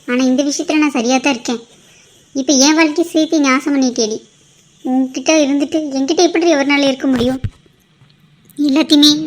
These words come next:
நாசம் பண்ணிட்டீங்களேடி. ஹலோ, நீங்க தான் என்னோட ஆளை கல்யாணம் பண்ணியிருக்கீங்க, சரியா? என் அரவிந்தை நீங்க தான் கல்யாணம் பண்ணியிருக்கீங்க. என் வாழ்க்கையை நீங்க பறிச்சுட்டு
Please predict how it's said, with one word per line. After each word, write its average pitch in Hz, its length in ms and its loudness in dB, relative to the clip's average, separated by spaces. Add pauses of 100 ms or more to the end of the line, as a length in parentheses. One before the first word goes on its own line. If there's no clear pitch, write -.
(380)
நாசம் 302 260 2
பண்ணிட்டீங்களேடி. 247 580 2 (760)
ஹலோ, 247 200 2 (800)
நீங்க 294 340 6 (100)
தான் 294 160 2 (200)
என்னோட 285 400 2 (200)
ஆளை 247 160 -2 (300)
கல்யாணம் 294 380 2
பண்ணியிருக்கீங்க, 233 560 -4 (580)
சரியா? 247 320 -4 (1000)
என் 285 240 0
அரவிந்தை 277 380 -2 (100)
நீங்க 262 180 0
தான் 277 200 -6
கல்யாணம் 240 360 -2
பண்ணியிருக்கீங்க. 233 540 -6 (1040)
என் 233 160 0
வாழ்க்கையை 269 380 0
நீங்க 262 180 -2
பறிச்சுட்டு 269 460 -6